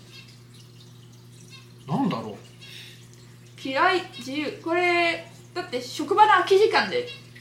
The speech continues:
Speaker 2: あの、休憩時間とかで作ってるから、当然覚えてないよね、もう。
Speaker 1: うん。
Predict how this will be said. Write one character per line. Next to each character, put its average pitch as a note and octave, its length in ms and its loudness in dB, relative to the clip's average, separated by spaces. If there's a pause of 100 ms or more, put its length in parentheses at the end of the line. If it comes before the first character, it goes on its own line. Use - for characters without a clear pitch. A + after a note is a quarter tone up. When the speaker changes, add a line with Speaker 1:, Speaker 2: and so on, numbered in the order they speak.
Speaker 2:
あ A#3+ 100 -4
の、 A#3 260 -6
休 F#4+ 200 2
憩 G4+ 140 4
時 G#4+ 100 0
間 E4 200 2
と - 60 -6
か G3 80 -2
で E3 120 -6
作 - 140 -10
っ - 40 -6
て - 200 -6
る F3 100 -6
か D3 120 -6
ら、 F3+ 260 -6
当 E4 180 0
然 E4+ 120 0
覚 D#4+ 160 0
え - 40 -4
て G3+ 80 -4
な G#3+ 140 -2
い A#3+ 60 -6
よ - 60 -12
ね、 B2 120 -14
も A2 140 -16 (1200)
う。 C3 40 -12
Speaker 1:
う A#2 60 -12
ん。 F#2+ 140 -14